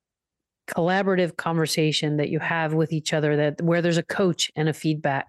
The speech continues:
and a feedback loop, whether you're a supervisor or a leader or an individual using it with clients.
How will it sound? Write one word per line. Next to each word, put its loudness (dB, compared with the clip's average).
and 0
a 0
feedback -2
loop, 0
whether 2
you're 2
a 0
supervisor 0
or 0
a 0
leader 0
or 0
an 2
individual 2
using 0
it -2
with -6
clients. -6